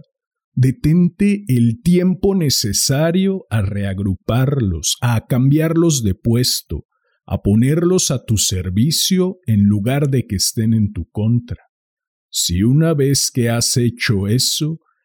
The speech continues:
sigues deseando inmiscuirte en relaciones destructivas, no por miedo a lo que sea, sino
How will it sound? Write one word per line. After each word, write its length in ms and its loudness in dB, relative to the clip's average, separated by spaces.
sigues 500 0
deseando 760 0
inmiscuirte 1040 0
en 140 0
relaciones 920 0
destructivas, 1400 -4
no 360 4
por 360 2
miedo 800 2
a 160 -4
lo 380 -4
que 160 -12
sea, 680 -2
sino 640 2